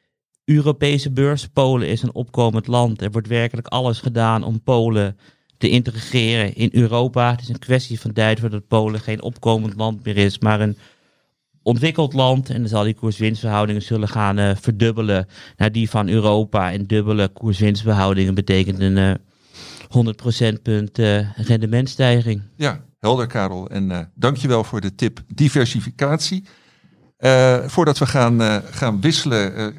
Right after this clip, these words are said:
Speaker 2: kan ik even kort op twee, eh, vragen, eh, ingaan die zijn binnengekomen,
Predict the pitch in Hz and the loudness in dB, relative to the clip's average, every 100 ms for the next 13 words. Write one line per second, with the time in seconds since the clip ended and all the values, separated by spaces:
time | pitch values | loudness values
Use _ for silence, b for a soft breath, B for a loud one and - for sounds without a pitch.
0 | - 139 - 123 113 117 113 - - - | -18 -14 -2 -2 0 -4 -6 -8 -6 -6
1 | - 104 - 135 123 117 101 95 151 131 | -6 -8 -4 -2 -2 -4 -4 -4 -2 -2
2 | 120 117 95 - - 101 87 - _ _ | -2 -4 -6 -8 -8 -2 -2 -2 _ _
3 | 135 135 127 107 104 127 107 95 - 131 | 2 2 2 0 0 0 2 0 -4 -2
4 | 127 120 - 104 98 90 - | 0 -2 0 0 0 -4 -6